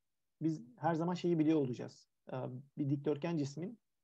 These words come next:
merkezinden geçen x eksenine göre eylemsizlik momenti bir bölü on iki B H küptür. Her zaman fikstir bu. Bunu, e, şimdi bakıyoruz burada elemanın alt tabanından geçen eksene göre bulmam lazım. O yüzden alt tabanından geçen eksene göre nasıl uyarlarım? Paralel eksen teoremini kullanırım.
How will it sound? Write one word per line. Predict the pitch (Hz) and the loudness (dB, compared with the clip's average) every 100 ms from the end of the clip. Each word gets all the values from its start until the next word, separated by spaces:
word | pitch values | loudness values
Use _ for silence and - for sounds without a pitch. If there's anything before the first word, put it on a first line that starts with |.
| _ - | _ -6
merkezinden | 143 139 147 156 165 | -4 0 0 0 0
geçen | 160 143 160 170 | 0 0 -4 -8
x | 170 - | -10 -4
eksenine | 156 143 143 135 | -4 -2 -2 0
göre | 131 127 185 - _ _ _ _ | 0 -2 -4 -8 _ _ _ _
eylemsizlik | - 143 147 139 160 156 | -4 -2 0 0 -2 -2
momenti | 135 135 139 | -2 -2 2
bir | 165 147 | 4 4
bölü | 151 | 4
on | 147 | 0
iki | 170 156 | -2 0
B | |
H | 143 139 139 | 0 -2 -6
küptür. | 143 - | -12 -8
Her | 117 | -2
zaman | 143 139 143 | 0 0 -2
fikstir | 147 - 120 | -6 -6 -10
bu. | 120 214 _ _ _ _ _ _ _ | -8 -10 _ _ _ _ _ _ _
Bunu, | 185 185 262 - _ _ _ _ | 0 2 0 -8 _ _ _ _
e, | 147 143 | -8 -8
şimdi | 143 175 | -6 -2
bakıyoruz | 175 170 190 147 | -2 4 4 4
burada | 147 202 | 2 0
elemanın | - 170 175 170 208 277 - - | 0 0 0 0 -2 -4 -12 0
alt | 196 196 | 0 2
tabanından | 180 175 180 185 180 | 0 2 2 2 2
geçen | 170 180 | 0 -2
eksene | 147 - 170 | -4 -4 2
göre | 165 135 | 2 2
bulmam | 123 117 117 | 0 -6 -8
lazım. | 113 113 202 - _ _ _ _ | -8 -8 -10 -10 _ _ _ _
O | 160 | -4
yüzden | 151 185 | -2 -2
alt | 185 - | -2 -2
tabanından | 165 160 170 165 | -2 0 -2 -2
geçen | 151 165 | -4 -6
eksene | 139 165 165 | -8 -4 -2
göre | 151 175 | 0 0
nasıl | 151 151 | -2 -2
uyarlarım? | 139 123 127 185 208 | -2 -2 -2 -4 -2
Paralel | 170 175 | 0 2
eksen | 175 143 170 | 0 -2 -4
teoremini | 160 151 147 139 | -2 -2 -2 -6
kullanırım. | 135 123 135 214 | -8 -8 -8 -10